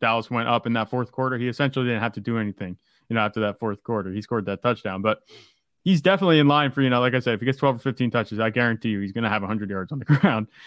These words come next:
'cause this Houston defense is bad and they're not good against the run. And that's what it's been for the Cowboys. It hasn't been the passing game. Obviously, we talk about C D Lamb, you know, he's looking good, but it's been the running backs that have been getting it done.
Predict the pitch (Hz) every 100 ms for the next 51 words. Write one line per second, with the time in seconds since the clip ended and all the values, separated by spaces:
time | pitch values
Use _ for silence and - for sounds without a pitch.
0 | - - 147 151 175 147 143 135 139 135
1 | 120 117 - 107 101 98 _ _ - 120
2 | 123 131 120 131 120 113 107 113 107 104
3 | 107 113 - 143 - 220 156 - 156 156
4 | 135 110 117 110 98 98 120 143 160 175
5 | 160 156 135 131 135 160 156 160 135 139
6 | 135 139 127 135 120 123 - 131 120 113
7 | 117 135 123 117 110 120 127 120 110 120
8 | 131 113 - _ _ _ 131 - 151 160
9 | 135 143 135 120 113 120 113 117 110 104
10 | 123 104